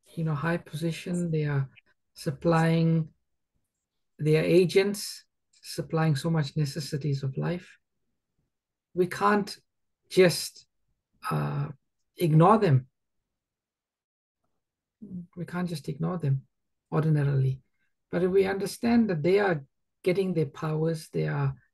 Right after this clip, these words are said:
delegated authorities from Krishna, and we worship Krishna. And as Krishna Vani Mataji was saying, Bhagavatam gives the example, you know, if you pour water at the root,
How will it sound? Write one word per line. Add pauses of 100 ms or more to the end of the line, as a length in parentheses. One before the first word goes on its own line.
(720)
delegated
authorities
from
Krishna, (440)
and
we
worship
Krishna.
And
as
Krishna
Vani
Mataji
was
saying, (520)
Bhagavatam
gives
the
example, (840)
you
know,
if
you
pour
water
at
the
root,